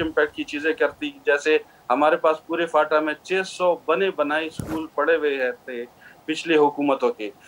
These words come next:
और वो उन छः सौ स्कूलों को चालू करते और ये अस्पताल बाजोड़ में चार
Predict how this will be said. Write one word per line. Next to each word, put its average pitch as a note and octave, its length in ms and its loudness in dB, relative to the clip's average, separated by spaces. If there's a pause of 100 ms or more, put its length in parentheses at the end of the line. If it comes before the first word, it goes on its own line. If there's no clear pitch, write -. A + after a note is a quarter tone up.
(220)
और D3+ 120 4
वो F3+ 200 4
उन G3 260 4 (260)
छः G3+ 180 4
सौ G3+ 160 2
स्कूलों F#3 380 0
को F3+ 160 -2
चालू E3 340 0
करते D#3+ 340 -2
और D#3 120 4
ये D#3 80 0
अस्पताल D#3 540 0
बाजोड़ D3+ 340 2
में D#3 140 -6
चार D3+ 240 0